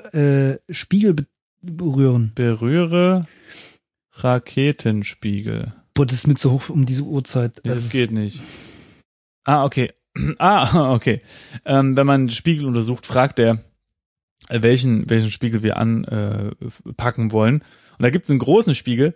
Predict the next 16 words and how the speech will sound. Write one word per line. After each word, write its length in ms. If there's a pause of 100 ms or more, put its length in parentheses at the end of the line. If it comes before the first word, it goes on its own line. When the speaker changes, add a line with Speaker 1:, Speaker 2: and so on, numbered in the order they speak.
(120)
Speaker 2:
einen 100
kleinen 360
Spiegel, 480 (120)
einen 140
comicartigen 1000
Raketten-Silhouettenspiegel, 1900 (200)
äh, 220
Raketten-, 540 (100)
Raketten-Silhouettenspiegel 1500 (420)
und 420
ein 160
Spiegel 380
mit 180
europaartiger 1900 (960)
Silhouette. 520 (840)
Speaker 1:
Hm. 240